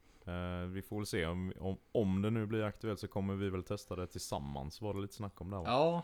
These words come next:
Speaker 2: och det skulle ju
Speaker 1: När det
Speaker 2: vara
Speaker 1: släpps.
Speaker 2: riktigt nice.
Speaker 1: Eftersom vi ändå gillar Platinum Games väldigt mycket båda två.
Speaker 2: Ja, eller hur? Det är ju en väldigt bra studio.
Speaker 1: Ja. Men det kändes ändå i den,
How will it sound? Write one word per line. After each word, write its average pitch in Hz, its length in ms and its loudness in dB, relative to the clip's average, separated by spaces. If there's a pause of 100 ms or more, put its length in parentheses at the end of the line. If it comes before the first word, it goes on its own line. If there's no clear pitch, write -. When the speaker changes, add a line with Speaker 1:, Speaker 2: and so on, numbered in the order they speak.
Speaker 2:
och 127 140 -2
det 147 100 -2
skulle 139 280 -2
ju - 80 4
Speaker 1:
När - 40 0
det 113 40 2
Speaker 2:
vara 110 100 0
Speaker 1:
släpps. 107 200 -2
Speaker 2:
riktigt 110 200 -4
nice. 85 160 -4
Speaker 1:
Eftersom 98 320 0
vi 98 80 4
ändå 98 180 2
gillar 98 280 0 (240)
Platinum 92 460 0
Games 82 320 -4
väldigt 92 220 -2
mycket 92 240 -4
båda 90 200 -2
två. 87 200 -6 (120)
Speaker 2:
Ja, 127 380 4 (880)
eller 117 260 0
hur? 98 340 0
Det 104 60 -2
är 104 60 0
ju 110 140 0
en 107 100 -4
väldigt 107 500 -4
bra 98 220 -6
studio. - 460 -12 (800)
Speaker 1:
Ja. 82 260 -4 (440)
Men 101 120 0
det 110 80 6
kändes 123 340 2
ändå 123 260 2
i 113 60 2
den, 113 200 -2